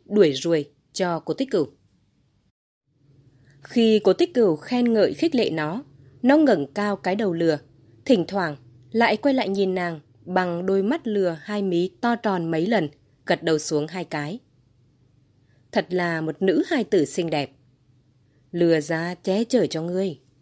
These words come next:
Cố Tích Cửu cảm thấy kỳ quái, không khỏi bật cười. Khi vào trong thùng xe, nói chuyện cùng Trúc Độc Thanh, Trúc Độc Thanh tuyệt vọng xoa xoa lông mày, cười khổ, nói:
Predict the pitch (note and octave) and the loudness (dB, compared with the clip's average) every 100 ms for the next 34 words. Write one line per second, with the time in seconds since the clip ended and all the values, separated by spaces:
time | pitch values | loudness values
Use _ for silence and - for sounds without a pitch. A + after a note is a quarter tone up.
0 | _ _ _ _ _ _ _ _ _ _ | _ _ _ _ _ _ _ _ _ _
1 | _ - F#3+ F4+ C#4+ F#3 - D3 F3 G#3 | _ -2 2 2 2 2 0 -4 -2 -4
2 | - A#3 F3+ F3 E3 C4+ - - E4 E4 | 0 0 2 -2 -4 -6 -6 -2 -2 -2
3 | F#3+ C#3+ - D#3 C#3+ C3 _ _ _ _ | -4 -6 -4 0 0 -2 _ _ _ _
4 | _ _ _ _ _ - A#3 G3+ F#3 E3 | _ _ _ _ _ 0 2 2 0 0
5 | D#3+ G#3 - E3 - G3 F#3 - _ _ | 2 0 0 -2 -2 -2 -2 -6 _ _
6 | G3+ F#3+ - C4+ C3+ - F#3+ E3+ C#4 E4 | 0 2 2 4 2 2 2 2 0 2
7 | F3 - G3 F#3+ - _ _ _ _ _ | 0 0 -4 -4 -8 _ _ _ _ _
8 | - E4+ A3+ - A#3 A3+ - A3 - F3+ | -2 2 2 2 -4 -4 2 2 2 -2
9 | F#3 - G#3+ F#3+ G3+ G3 A3 G3+ E3+ D3+ | -6 -4 -6 -4 -2 -2 -2 -2 -4 -6
10 | _ F#3 E3 - E3+ A#2+ _ - D3+ D3 | _ 0 2 2 2 0 _ -8 -4 -4
11 | G3 | -6